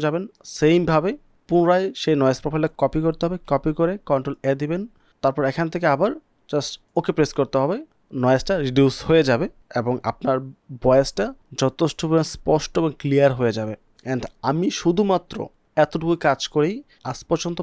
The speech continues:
প্রতিটা ভিডিও YouTube-এ আপলোড দিয়েছি। But আপনার যদি বাকি সেটিংসগুলো সম্পর্কে জানার ইচ্ছা থাকে বা আরও অ্যাডভান্স লেভেলের বিষয়গুলো জানতে চান,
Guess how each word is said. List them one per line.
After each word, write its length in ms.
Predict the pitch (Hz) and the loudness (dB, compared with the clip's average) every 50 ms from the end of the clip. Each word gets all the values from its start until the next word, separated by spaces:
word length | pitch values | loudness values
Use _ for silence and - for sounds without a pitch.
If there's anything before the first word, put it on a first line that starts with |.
| - | -6
প্রতিটা 280 | - 156 - 160 160 151 135 | -6 -6 -2 0 0 0 2
ভিডিও 180 | 123 120 160 220 294 - _ _ - 143 | 0 0 -2 -2 -4 -6 _ _ -2 0
YouTube-এ 380 | 147 160 151 - 175 180 247 - - _ _ - 123 123 | 0 0 0 0 -4 -4 -4 -8 -12 _ _ -2 -2 -2
আপলোড 360 | 123 123 127 127 127 120 - - - - | -2 -2 -2 -2 -2 -2 -4 -6 -4 0
দিয়েছি। 320 | 147 147 147 - - - - - _ _ - 147 | 2 4 2 2 0 -8 -12 -14 _ _ -6 -2
But 120 | 151 175 175 - - _ - | -2 -2 -2 -4 -8 _ -4
আপনার 200 | 120 - - 156 151 151 - | -2 0 2 2 2 2 0
যদি 200 | 147 143 147 160 170 175 - - _ _ _ _ _ _ - 135 123 131 | 0 0 0 -2 -4 -4 -8 -12 _ _ _ _ _ _ -14 -6 -2 -2
বাকি 360 | 123 123 - 143 - 151 151 156 147 - | -2 -2 -2 -4 -4 -4 -4 -4 -4 -4
সেটিংসগুলো 480 | - 143 135 143 143 139 135 - 143 139 - - | -2 -2 0 0 0 -2 -2 -2 -2 -4 -2 -2
সম্পর্কে 320 | 139 131 127 139 135 143 139 - | -4 -4 -4 -4 -4 -4 -4 -4
জানার 200 | 120 120 123 123 123 | -2 -2 -2 -2 -4
ইচ্ছা 140 | - - 131 - | -4 -6 -6 -6
থাকে 180 | 127 120 - 175 180 _ _ _ _ _ _ _ _ - | -8 -10 -10 -12 -14 _ _ _ _ _ _ _ _ -6
বা 60 | 117 113 117 | -4 -2 -2
আরও 100 | 123 123 - - | -2 -4 -4 -4
অ্যাডভান্স 420 | 123 123 120 120 - 143 143 139 - - | -2 -4 -2 -2 0 0 0 0 0 -2
লেভেলের 240 | 151 139 135 135 135 | 0 0 0 0 -2
বিষয়গুলো 240 | 123 - 143 143 127 131 | -2 -2 0 0 2 2
জানতে 200 | 127 131 127 143 131 | 0 0 0 -2 -2
চান, 120 | - 120 | -2 -2